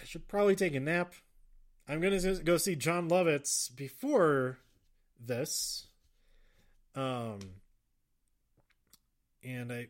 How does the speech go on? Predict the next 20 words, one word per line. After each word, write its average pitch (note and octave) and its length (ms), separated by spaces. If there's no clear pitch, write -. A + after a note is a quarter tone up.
I - 40
have E3 120
seen D3 220
him C3+ 160
in, A#2+ 80
I D#3 60
have D#3 140
seen C3+ 160
him A2+ 120
live G#2+ 240
before. F#2 500
I've C3+ 80
been D#3+ 140
trying G#3+ 400
to G3 80
go E3+ 320
to D3+ 180
only, E3 440
not E3+ 280
only, A#2+ 480